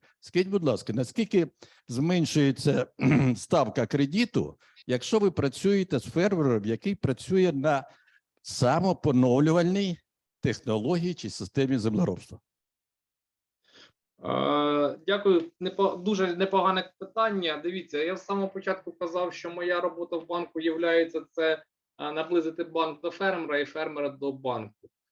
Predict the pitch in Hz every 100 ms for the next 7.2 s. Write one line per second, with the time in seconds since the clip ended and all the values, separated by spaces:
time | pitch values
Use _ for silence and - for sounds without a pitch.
0 | _ 147 170 185 165 170 165 160 175 165
1 | 165 165 165 160 160 156 160 180 175 160
2 | 151 147 151 156 147 - 151 147 147 139
3 | 135 165 151 139 143 135 - 170 190 190
4 | - 156 131 - 139 175 170 - 170 165
5 | _ _ _ 156 165 185 190 180 - 175
6 | 170 - - 156 156 156 165 185 160 147
7 | 143